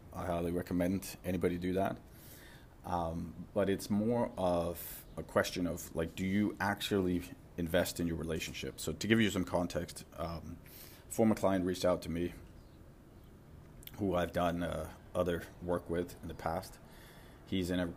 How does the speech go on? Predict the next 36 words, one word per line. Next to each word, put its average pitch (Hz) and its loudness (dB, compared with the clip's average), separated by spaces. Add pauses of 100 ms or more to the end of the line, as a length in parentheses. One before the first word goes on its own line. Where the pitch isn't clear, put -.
in 85 -4
a - -4
marriage, 87 0 (180)
and 82 -4 (260)
the 87 -2 (140)
marriage 92 2
is, - -4 (400)
as - -2 (120)
he 98 0
says - 2
himself, 82 2
it's - -6
fine. - -4 (960)
And 98 -8
so 104 8
I 101 8
asked 120 4
him 101 2
a - 2
series 95 2
of 85 -6
questions, - -2
right? 80 -4
So, 82 -2
uh, 80 -4
first - 4
of 90 2
all, 90 6
I, 85 -2 (280)
I 85 -2
asked - 0
him 87 0 (140)
to 82 -6
call 95 4
me 73 -4 (1200)
and 82 -2